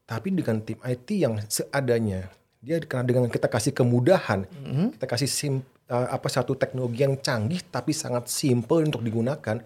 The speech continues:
Speaker 1: dia dapat memanage cabang-cabang banyak itu.
Speaker 2: Wow.
Speaker 1: Mulai dari sisi infrastruktur, mulai dari sisi, eh, apa, B Y O D-nya
Speaker 2: Hmm.
Speaker 1: mungkin ya,
Speaker 2: Hmm.
Speaker 1: atau dari sisi jaringannya,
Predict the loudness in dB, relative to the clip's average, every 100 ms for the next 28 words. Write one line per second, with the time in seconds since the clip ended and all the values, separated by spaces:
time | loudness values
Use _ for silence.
0 | -14 _ _ -2 0 0 -2 -2 -2 -2
1 | -2 -4 -4 -2 0 -2 -4 -2 -4 -6
2 | -12 -16 -20 _ _ _ _ _ _ _
3 | -12 -10 -8 2 4 4 2 0 -2 -4
4 | -12 -8 -6 -4 -6 -2 2 2 0 _
5 | _ _ _ _ _ _ -4 0 2 0
6 | 2 0 2 0 2 2 2 0 0 -4
7 | -8 -16 -18 -4 -4 -2 4 6 8 6
8 | 6 6 8 8 6 8 8 6 2 -8
9 | _ -14 -4 2 4 6 6 4 0 4
10 | 6 6 4 4